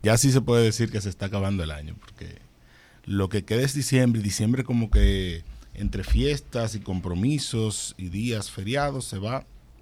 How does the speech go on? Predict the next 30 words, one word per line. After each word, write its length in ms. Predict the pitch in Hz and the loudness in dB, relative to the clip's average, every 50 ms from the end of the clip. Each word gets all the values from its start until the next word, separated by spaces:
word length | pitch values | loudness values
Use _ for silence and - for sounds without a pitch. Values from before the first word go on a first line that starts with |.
| - - | -10 -4
volando. 500 | 113 101 95 92 82 78 80 76 71 67 | 0 0 2 2 0 -2 -6 -8 -10 -10
O 40 | - | -10
sea 120 | - 113 | -10 -8
que 180 | 120 - 139 131 - - - - - - - - - - | -6 -6 -6 -8 -8 -16 -20 -20 -20 -20 -20 -20 -12 -6
prácticamente 580 | - 180 190 - 226 202 165 151 151 147 143 143 | -4 -4 -2 -2 0 2 2 4 4 2 2 2
ya 120 | 131 127 | 2 2
estamos 360 | 120 - 131 123 123 120 120 | 2 2 2 2 2 2 2
en 80 | 120 107 | 2 0
el 120 | 107 104 | 2 0
dos 200 | 98 95 90 82 | 0 -2 -2 -2
mil 160 | 95 101 101 98 | -2 0 0 0
veinticuatro, 600 | 104 104 95 104 85 - 87 80 76 76 87 85 | 0 -2 -2 -4 -6 -4 -4 -6 -6 -6 -8 -6
como 240 | - 104 101 95 - | -2 0 0 0 2
quien 200 | - 92 85 85 | 0 0 0 0
dice. 360 | 82 87 82 - - - - - - - - - - - - - - - - - - - - | 0 -2 0 -2 -2 -4 -6 -10 -14 -16 -16 -16 -16 -16 -16 -16 -16 -16 -16 -16 -16 -16 -10
Si 140 | - - 110 | -6 -4 -4
usted, 920 | 101 - - 120 120 123 131 135 131 131 127 123 123 120 113 107 104 92 - - - - - _ - | -4 -2 0 2 4 4 4 4 4 6 4 4 4 4 4 2 2 0 -2 -8 -16 -20 -20 _ -2
eh, 220 | 104 107 104 104 | 0 2 4 4
le 180 | 104 107 110 - | 4 4 4 4
quedó 340 | - 107 95 95 113 127 | 4 2 4 6 6 6
alguna 1000 | 135 131 123 117 120 123 127 127 123 120 117 110 107 104 101 98 95 92 90 90 90 | 6 6 4 4 6 6 6 6 6 6 6 6 6 4 4 4 4 2 2 0 0
deuda 400 | 85 98 104 131 143 127 123 107 | 2 4 4 4 4 4 4 2
con 120 | 110 107 | 2 2
el 100 | 101 101 | 2 2
dos 100 | 98 92 | 2 4
mil 140 | 95 104 104 | 4 4 4
veintitrés, 520 | 113 113 107 95 98 80 - 120 139 143 | 6 4 4 2 0 -2 0 2 2 2
yo 120 | 123 110 92 | 2 0 -2
creo 180 | 117 104 95 | -2 -4 -4
que 380 | - 101 95 90 87 85 82 | -2 -2 -2 0 0 -2 -4